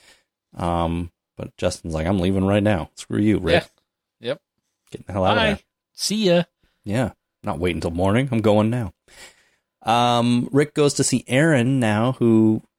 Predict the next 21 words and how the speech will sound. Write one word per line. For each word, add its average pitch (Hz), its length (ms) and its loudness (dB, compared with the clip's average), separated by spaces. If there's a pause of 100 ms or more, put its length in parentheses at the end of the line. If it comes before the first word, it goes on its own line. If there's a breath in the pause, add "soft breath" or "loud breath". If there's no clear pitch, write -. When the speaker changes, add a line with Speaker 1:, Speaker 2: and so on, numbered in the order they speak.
Speaker 1:
now 107 280 0
is 104 120 -2
resting 123 460 0
and 95 120 -2
has 90 240 -4
no 120 240 2
arm 120 280 2
below 117 220 4
the 113 140 4
elbow. 98 520 2
So 90 540 0
the 92 220 -4
amputation 95 720 -4 (380)
was 90 220 -2
a 85 140 -2
success, - 880 -4
I 98 120 -10
have 98 200 -8
to 101 80 -12
think. 147 280 -4
Speaker 2:
<laughs> - 60 -18